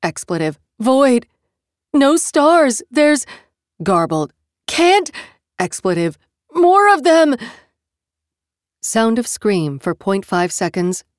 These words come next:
followed by roaring sound, presumed explosive decompression, for one point eight seconds before loss of signal.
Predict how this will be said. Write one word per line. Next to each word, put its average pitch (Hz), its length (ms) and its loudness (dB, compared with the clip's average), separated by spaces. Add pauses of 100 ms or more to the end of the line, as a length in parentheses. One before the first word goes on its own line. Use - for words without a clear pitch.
followed 202 340 -2
by 214 160 0
roaring 196 480 0
sound, 147 460 -6 (440)
presumed 220 460 -2
explosive 202 560 -4
decompression, 185 800 -6 (380)
for 175 180 0
one 185 300 -2
point 240 280 -2
eight 208 200 -4
seconds 147 580 -6 (200)
before 185 280 -2
loss 165 320 -2
of 165 80 -4
signal. 160 560 -6